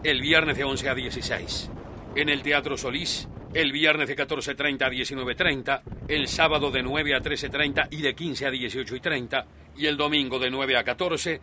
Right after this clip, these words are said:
y de dieciocho treinta hasta finalizar los actos. En Cabildo Plaza Matriz habrá exclusión este viernes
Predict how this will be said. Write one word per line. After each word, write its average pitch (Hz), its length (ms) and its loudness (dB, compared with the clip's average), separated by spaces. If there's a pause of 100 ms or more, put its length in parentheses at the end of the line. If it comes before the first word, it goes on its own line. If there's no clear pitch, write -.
(120)
y 170 140 -6
de 156 100 4
dieciocho 139 560 -2
treinta 143 400 2
hasta 123 200 0
finalizar 131 520 -2
los 120 160 -4
actos. - 540 -6 (520)
En 147 220 2
Cabildo 147 420 2
Plaza 139 280 -2
Matriz 160 500 -2
habrá 143 340 2
exclusión 139 540 -4
este 165 160 -4
viernes 143 480 -2